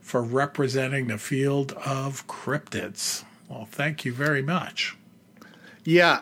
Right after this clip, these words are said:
Speaker 2: and, uh, my friend, I know who you are, and if you're listening, I am going to be in touch with you.
Speaker 1: Mm-hmm.
Speaker 2: And, uh,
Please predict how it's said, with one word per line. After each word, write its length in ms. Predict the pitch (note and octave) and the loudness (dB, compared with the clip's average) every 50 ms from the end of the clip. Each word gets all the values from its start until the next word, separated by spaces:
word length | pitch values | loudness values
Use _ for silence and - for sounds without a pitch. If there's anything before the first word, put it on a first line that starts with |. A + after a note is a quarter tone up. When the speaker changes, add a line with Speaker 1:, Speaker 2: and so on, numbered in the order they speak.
| - | 2
Speaker 2:
and, 440 | - D#3+ E3 E3+ E3+ E3 E3 D#3 C#3+ | 4 6 6 6 6 6 4 4 4
uh, 300 | E3+ E3 E3 E3 E3 - E3 | 6 8 8 8 6 4 4
my 200 | E3+ F3 F3+ E3 | 4 4 4 4
friend, 500 | E3+ - F#3 G3+ G#3 G#3 G#3 G3+ E3+ E3 | 2 2 4 4 6 6 4 2 2 2
I 140 | D#3 F3 E3+ | 4 4 6
know 300 | E3+ F3 F#3+ G#3 G#3+ G#3 | 6 6 6 6 6 6
who 100 | F#3+ G3 | 6 6
you 320 | G#3 G#3 G#3 A3 A3+ A3 G#3 | 6 6 6 6 8 8 8
are, 400 | F#3 D#3+ D#3+ D#3+ D#3+ E3+ E3 - - _ _ _ _ _ - | 8 8 8 8 6 4 0 -6 -18 _ _ _ _ _ -4
and 260 | - C#3+ D3+ D#3 D3+ | 2 4 4 4 4
if 160 | D#3+ D#3+ D#3 - | 2 0 2 2
you're 100 | E3 D#3+ | 2 4
listening, 440 | D#3+ F3 F3+ F3 - - E3+ D#3+ D#3 | 4 4 2 2 2 0 0 2 4
I 140 | D3+ D#3 D#3 | 4 6 6
am 240 | D#3 D#3 E3 E3 | 6 4 4 4
going 260 | D3+ D#3+ D#3 D3+ D3+ C#3+ | 4 2 2 2 0 -2
to 80 | - D3+ | -2 -2
be 200 | C3 C#3 D3 D3 | 2 2 2 2
in 100 | C#3+ C3+ | 2 0
touch 280 | - - D3 D3 D3 - | 0 0 0 0 0 0
with 220 | C3 A#2+ A2+ - | -2 -4 -2 -2
you. 240 | A2 G#2 G#2 G2 - - - - B2+ | -2 -2 -2 -4 -6 -10 -14 -10 -10
Speaker 1:
Mm-hmm. 220 | A2 - C#3+ C3+ B2 A2+ G#2 - - - - - | -6 -6 -6 -6 -6 -8 -12 -14 -16 -20 -16 -6
Speaker 2:
And, 520 | - C3 C#3 C#3 C#3 C#3 C#3 C#3 C3 A#2 C3+ | 0 2 4 4 6 4 4 2 0 2 4
uh, 340 | C#3 C3+ C#3 C3+ C3 B2 | 4 6 6 4 4 2